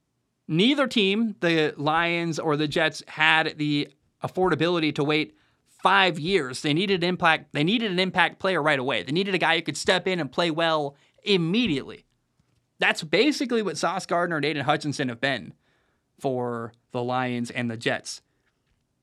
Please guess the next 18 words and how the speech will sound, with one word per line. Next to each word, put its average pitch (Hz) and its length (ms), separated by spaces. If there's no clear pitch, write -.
I 139 80
will 156 160
say 170 120
if 156 80
Travon 165 340
Walker 151 340
doesn't 143 300
work 139 160
out, 151 320
he's 131 400
a 131 80
worse 131 300
miss 143 380
because, 123 560
um, 117 500
I - 40
mean, 117 140
man, 113 280